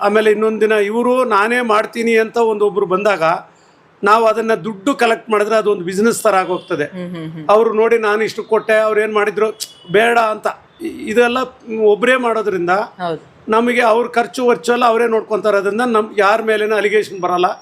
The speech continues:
Speaker 1: ಇದು ಉದ್ದೇಶಪೂರ್ವವಾಗಿ ನಾವು ಅನ್ನದಾನ ಮಾಡ್ಬೇಕು ಅನ್ನೋ ಉದ್ದೇಶದಲ್ಲಿ ನಾವು ಮಾಡ್ತಾ ಇದೀವಿ ಬಿಟ್ಟು, ಇದು ಅದರಿಂದ ನಾವು ಯಾರ ಹತ್ರನೂ ಸ್ವೀಕಾರ ಮಾಡ್ತಾ ಇಲ್ಲ ಸರ್, ಯಾರ ಹತ್ರನೂ ಇಷ್ಟುವರೆಗೂ ತಗೊಂತಾ ಇಲ್ಲ. ಬರ್ತಾರೆ,
Speaker 2: ಓಕೆ.
Speaker 1: ನಿಮಗೆಲ್ಲ ಆದಷ್ಟು ನೀವು ಮಾಡಂಗಿದ್ರೆ ಒಂದು ಸ್ವೀಟ್ ತಂದು ಕೊಡಿ ಅನಿಸ್ತೀವಿ ಅಂತ ಹೇಳ್ತೀವಿ.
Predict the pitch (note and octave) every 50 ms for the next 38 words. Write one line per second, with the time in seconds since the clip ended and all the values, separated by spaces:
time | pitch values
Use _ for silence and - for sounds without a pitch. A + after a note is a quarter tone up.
0 | - _ _ _ _ _ _ _ _ _ D#4+ G3 F#3+ F3+ A#3+ A#3 G3+ F3+ D#3+ B3
1 | B3+ B3+ B3 B3 A#3 - B3 A#3+ A#3+ A#3+ A#3+ B3 C4+ C4 B3+ A#3 A3+ G#3+ F#3+ F3+
2 | G3+ A3+ A#3 A#3+ A#3+ A#3 A#3+ B3 A#3 F#3+ E3 E3 G3 G#3 G#3+ A#3 A#3 - - A#3
3 | A#3 A#3 A#3 A3+ G3 E3+ A3 A3 E3+ C#3+ G#3+ A3+ A#3 B3 A#3 A3 G3 F#3+ G3 G3
4 | - A3+ A3 A3 G#3+ G3+ F3+ F#3+ F#3+ - F3 D#3 E3+ G3 G#3 - - - - -
5 | - - - - - - - - A3+ A#3 A#3 G#3 G3+ A3+ A3+ A3+ A#3 A#3 B3 A#3+
6 | A#3 A#3 A3+ G#3+ G#3 G3+ G3 G#3 G#3 G#3 G3+ A3 G3 G#3 G#3 A3 A#3 A#3 A3+ G#3+
7 | G#3 G3+ G3 G3 F#3+ F#3+ F#3 F#3 F3+ F3 - - A3+ A3 - A3 G3+ G3 F#3 F#3
8 | F#3 F#3+ - G3+ F3+ E3+ E3 D#3 - F3+ G3+ G#3 - - - - - - - G3
9 | F#3+ F#3 D#4 D#4 - - E4 G3+ G#3 A3+ B3 A#3+ G#3+ F3 - - A#3 A3 G#3 G#3
10 | B3+ C4+ - - - - - - G3 F3+ G#3 G#3 F3+ F#3+ F3 E3 D#3 D#3+ - -
11 | - E3+ - - - C4+ C4 A#3 B3 C#4+ - - _ _ _ _ _ _ - F#3
12 | F3+ A#3 B3+ B3+ C4 C4 C#4 B3+ G#3+ G#3 A3+ A#3 C4 B3+ B3+ - C#4 C#4 C4 B3+
13 | A#3 A3 A3+ A#3+ A#3+ A#3+ A#3+ A#3 B3 B3 A#3+ G#3 D#3 - - C4 C4+ C4+ - -
14 | A#3 A3+ - A3 A3 G#3+ A#3+ A#3+ A#3 - G3+ G#3 F#3+ F#3+ - - A3+ G#3 G#3 G#3
15 | - G#3 G3 G3 G3+ G3+ F#3+ F3 F#3 F#3+ F#3+